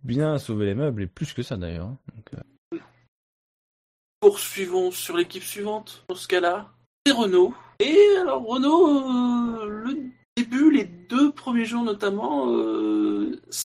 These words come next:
Speaker 2: a été un peu compliqué. Bon, on, on a vu pire, hein, euh, sur
Speaker 1: Mm.
Speaker 2: les essais, <laughs> on,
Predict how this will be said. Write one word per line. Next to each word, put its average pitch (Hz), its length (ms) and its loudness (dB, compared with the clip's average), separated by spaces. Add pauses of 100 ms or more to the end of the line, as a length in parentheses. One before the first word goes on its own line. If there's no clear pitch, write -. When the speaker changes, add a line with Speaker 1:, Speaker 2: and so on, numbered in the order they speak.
(100)
Speaker 2:
a 240 60 0
été 294 200 4
un 370 100 6
peu 311 140 -2
compliqué. 254 640 0 (220)
Bon, - 260 0
on, - 140 -4
on 170 140 -2
a 214 120 8
vu 202 160 0
pire, 208 340 0 (100)
hein, - 180 -8 (280)
euh, - 40 -12
sur 175 200 -4
Speaker 1:
Mm. - 40 0
Speaker 2:
les 160 160 6
essais, 156 440 4 (280)
<laughs> - 260 -16
on, 135 80 -8